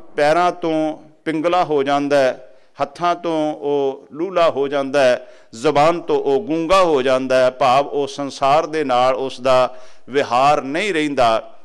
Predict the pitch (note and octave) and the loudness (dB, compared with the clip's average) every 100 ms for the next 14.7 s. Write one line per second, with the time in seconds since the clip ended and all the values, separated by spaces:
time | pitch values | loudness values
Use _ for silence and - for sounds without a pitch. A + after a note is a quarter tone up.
0 | - D#3 D#3+ D#3 C#3+ C#3+ C#3+ D3 D3+ D3+ | -8 -6 -4 -6 -4 0 0 2 0 0
1 | D#3 E3 E3+ G#3 G3+ E3+ B2+ C3 C3 C3 | -2 -6 -4 0 2 2 0 0 2 2
2 | A#2 - - - - D#3+ E3 F3+ F#3+ D3 | 2 0 -12 -12 -6 -2 0 -2 -2 -4
3 | D3+ D3 D#3+ D3+ D3+ F3+ F3+ F3 F3 C#3 | -6 -6 -4 -4 -2 0 0 0 -2 -2
4 | C#3 C3+ C#3 C#3 D3+ C3 C#3 C#3 D3 C#3+ | -2 -2 -4 -2 -4 -2 -6 -4 -2 -2
5 | C3+ A#2+ B2+ C3+ C#3 C3 B2+ C#3 D#3+ F3 | -2 -4 -4 -4 -4 -2 -2 -2 -8 -8
6 | E3 D#3 C#3 C#3 C3 B2+ C3 C3+ C3+ D3 | -8 -4 -4 -2 -4 -4 -4 -4 -4 -2
7 | D3 D#3+ D3 C#3 C3 C#3 C#3 - D3 C3+ | -2 -4 -6 -6 -2 -2 -2 -4 -4 -2
8 | B2+ A#2+ C#3 D3 C#3+ C3 A#2+ A#2 A#2 D3+ | 0 2 2 0 -4 -6 -4 -2 2 2
9 | D#3+ B2 C3 B2 A2+ - - - - F#3+ | 2 0 0 0 -2 -10 -20 -8 2 2
10 | G3 F3 D#3 D3 D3 D3+ C3+ B2+ B2+ A#2+ | 2 2 2 2 0 0 2 4 2 2
11 | D#3+ - - C3 B2+ B2 C#3+ D#3 F3 B2+ | -2 0 2 2 2 2 2 2 2 0
12 | G2+ - - - - - F#3 G3+ G#3 F#3 | -2 -6 -16 -20 -20 0 2 2 2 0
13 | F3 D#3 C3+ C3+ - D3 C3 C3+ B2+ C3 | 0 0 0 -2 0 0 2 0 2 4
14 | C3+ C3 B2 B2 D#3 C3 A2 | 2 0 -2 -2 0 0 0